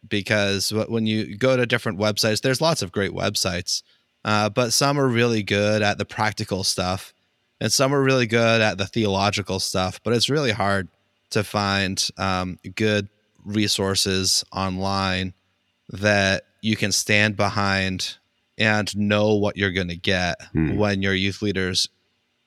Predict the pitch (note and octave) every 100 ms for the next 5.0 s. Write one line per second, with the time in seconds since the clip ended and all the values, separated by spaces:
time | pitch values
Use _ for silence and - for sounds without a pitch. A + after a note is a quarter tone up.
0 | _ G2+ G#2+ B2 B2 A#2 A2+ A2+ G#2+ G#2+
1 | G2+ G#2 G#2 G2 G2 F#2+ G2 G#2 F#2 F2+
2 | F2+ F2+ - _ _ _ - G#2+ G2 G2
3 | F#2+ G2 F#2+ - F#2+ - G2 F2+ G2 F#2
4 | F#2 F#2 F2+ - - F#2+ F#2+ F#2 F#2